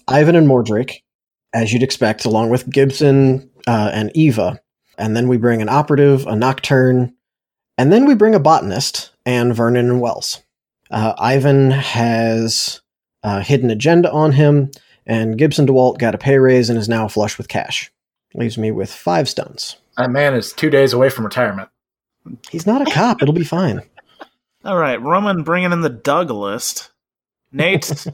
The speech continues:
Speaker 1: <laughs>
Speaker 3: how else? How are you sucking up to me?
Speaker 2: <laughs> Well, you know, I'm, I'm going in for the memes. Um, we got Ma Tucket. I don't have a name. I didn't make a name for this list.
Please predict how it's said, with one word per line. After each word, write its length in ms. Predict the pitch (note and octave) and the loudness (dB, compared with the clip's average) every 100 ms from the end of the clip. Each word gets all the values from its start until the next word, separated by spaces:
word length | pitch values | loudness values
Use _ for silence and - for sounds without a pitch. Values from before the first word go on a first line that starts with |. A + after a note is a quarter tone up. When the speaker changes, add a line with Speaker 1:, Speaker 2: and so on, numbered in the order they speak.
| - D3 | -14 -20
Speaker 1:
<laughs> 340 | _ _ _ - | _ _ _ -8
Speaker 3:
how 220 | D#3 D#3+ | -4 -2
else? 220 | D#3 D3 C3+ | -2 -4 -6
How 180 | D#3 F3 | -2 -2
are 80 | |
you 160 | D#3+ D#3 | -2 -4
sucking 380 | C#3+ G#2 G2+ F#2+ | -6 -8 -10 -12
up 160 | F#2 | -12
to 80 | - | -12
me? 240 | F#2+ G2 A#2+ _ _ _ _ _ _ | -12 -12 -14 _ _ _ _ _ _
Speaker 2:
<laughs> 60 | - - - - _ _ _ _ _ _ _ - - | -10 -10 -14 -20 _ _ _ _ _ _ _ -16 -6
Well, 300 | - C#3+ C#3 | 2 4 6
you 100 | D#3+ | 6
know, 400 | E3 C3+ B2+ B2 - | 4 6 4 2 -2
I'm, 300 | C#3 E3 E3+ | 0 0 0
I'm 200 | D#3 E3+ | 0 4
going 260 | E3 D3+ | 6 6
in 140 | D3 C#3+ | 4 2
for 120 | C3 | 0
the 100 | B2 | 0
memes. 720 | B2 C#3 B2+ A#2 A#2+ - - _ _ _ _ _ - | 0 0 0 -2 -4 -6 -8 _ _ _ _ _ -4
Um, 280 | A#2+ B2 B2+ | 0 2 2
we 80 | |
got 260 | D3+ C#3 A2 | 2 2 2
Ma 260 | C3+ C#3 C#3 | 2 4 4
Tucket. 320 | D3+ C#3 D#3 | 2 2 4
I 80 | B3 | 4
don't 80 | E3+ | 4
have 120 | D3 | 4
a 40 | |
name. 480 | B2+ B2 C3+ C#3 C3+ | 2 2 2 0 -4
I 100 | G3+ | 0
didn't 160 | E3+ C3+ | 2 4
make 160 | B2 A#2 | 2 0
a 60 | |
name 260 | A#2 A#2 B2 | 0 0 0
for 120 | B2+ | 2
this 240 | A#2 - - | 2 2 2
list. 420 | B2 A#2 - | 0 2 -4